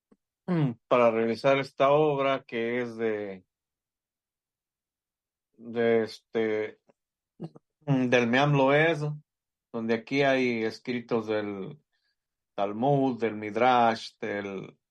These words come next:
<clears throat> del Zohar, Im Yaakov, Shulchan Aruch. Y dice en Génesis uno uno, "En el principio creó,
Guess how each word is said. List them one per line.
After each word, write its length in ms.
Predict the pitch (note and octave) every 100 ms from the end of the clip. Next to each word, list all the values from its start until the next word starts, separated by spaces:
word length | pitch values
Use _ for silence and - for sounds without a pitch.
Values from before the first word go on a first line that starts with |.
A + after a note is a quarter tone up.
| _ -
<clears throat> 380 | C#3+ B2+ A2+ _ _ _ _ _ _ _ _ _ - _ _ _ _ _ _ _ -
del 200 | B2+ B2
Zohar, 800 | - D#3+ D#3+ C#3+ C3 B2+ B2 A#2+
Im 240 | A#2+ A2
Yaakov, 560 | A2 C3 C3+ C3+ C3 A#2+
Shulchan 460 | - A2 - B2 A#2+
Aruch. 420 | A2+ C#3+ D3 D3 - _ _ _ _ _ _ _ _ _ _ _ _ _ -
Y 80 | C#3+
dice 320 | F#3+ G#3+ G3+
en 120 | F#3+
Génesis 520 | G3+ G3 F#3+ F3 D#3
uno 240 | G3+ G3 F#3+
uno, 280 | G3+ G3 F#3
"En 60 |
el 120 | E3
principio 600 | D3+ D#3 D3+ F3+ F#3 E3+ D3+
creó, 600 | D3 C#3+ D3 E3+ F3+